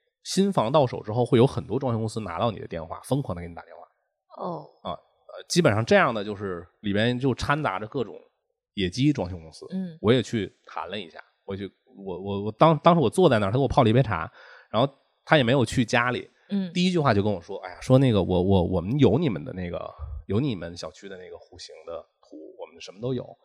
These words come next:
Speaker 1: 他说，“你这个呢，第一个，第一个要做的就是把地暖刨了。”就他跟我说完这句话的时候，当时就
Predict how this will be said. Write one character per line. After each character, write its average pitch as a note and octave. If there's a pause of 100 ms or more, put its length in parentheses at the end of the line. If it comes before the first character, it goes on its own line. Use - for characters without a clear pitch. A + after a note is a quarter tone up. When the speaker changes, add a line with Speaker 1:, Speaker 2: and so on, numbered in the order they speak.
(240)
Speaker 1:
他 B2
说 B2+
，“你 G2+
这 G#2
个 A#2+
呢， A2
第 B2+
一 C#3
个， G2
第 C3+
一 C3+
个 C#3
要 A2+
做 A2+
的 F#2
就 G#2+
是 A2
把 F2
地 C#3+
暖 A2 (100)
刨 - (200)
了。” - (840)
就 -
他 C3+
跟 D#3
我 A#2
说 D3+
完 B2
这 D3
句 G2+
话 G2
的 F2
时 -
候， F2
当 A#2
时 F#2
就 G2